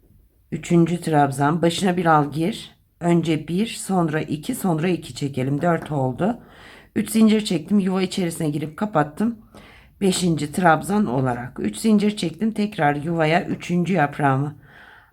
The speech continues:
Aynı işlemle üçüncü yaprağımı yapıp orta kısmı tamamlıyoruz. Dört. Üç zincir yuva içerisinde kapatıyorum. Beş.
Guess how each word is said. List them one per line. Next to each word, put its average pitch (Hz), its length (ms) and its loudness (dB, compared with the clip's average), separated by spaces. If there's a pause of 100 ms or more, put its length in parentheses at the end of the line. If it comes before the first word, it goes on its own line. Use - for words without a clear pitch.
(100)
Aynı 202 320 4
işlemle 151 560 -2
üçüncü 185 440 -2
yaprağımı 143 480 -2
yapıp 165 360 -8 (720)
orta 180 420 -2
kısmı 214 460 -4 (800)
tamamlıyoruz. 123 840 -2 (1500)
Dört. 151 480 2 (2250)
Üç - 160 -4
zincir 160 460 0
yuva 175 200 0
içerisinde 170 680 -4
kapatıyorum. 165 720 -2
Beş. - 540 -10